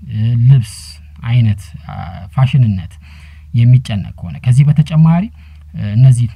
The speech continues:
አልባሳት አድርጎ ፎቶ እየተነሳ በኤፍ ቢ ላይ እና በኢንስታግራም ላይ በየአምስት ደቂቃው ስለ ራሱ ቁመና የሚለጥፍ ከሆነ፣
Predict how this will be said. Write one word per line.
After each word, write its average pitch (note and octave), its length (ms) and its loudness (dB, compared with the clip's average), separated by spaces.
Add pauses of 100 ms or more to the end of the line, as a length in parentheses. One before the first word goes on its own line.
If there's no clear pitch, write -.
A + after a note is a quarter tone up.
(240)
አልባሳት A2 540 -4 (480)
አድርጎ B2+ 340 2 (680)
ፎቶ - 280 -2
እየተነሳ C#3 500 0 (240)
በኤፍ G2+ 600 -4
ቢ C3+ 200 0
ላይ C3+ 160 2
እና G3 220 -2
በኢንስታግራም B2 760 -2
ላይ A3+ 140 -4 (300)
በየአምስት G3 480 0
ደቂቃው G#2+ 340 -4
ስለ A#2 260 -6
ራሱ A2 220 -4 (300)
ቁመና A2+ 400 -2
የሚለጥፍ G#2+ 640 -4
ከሆነ፣ A2 300 -2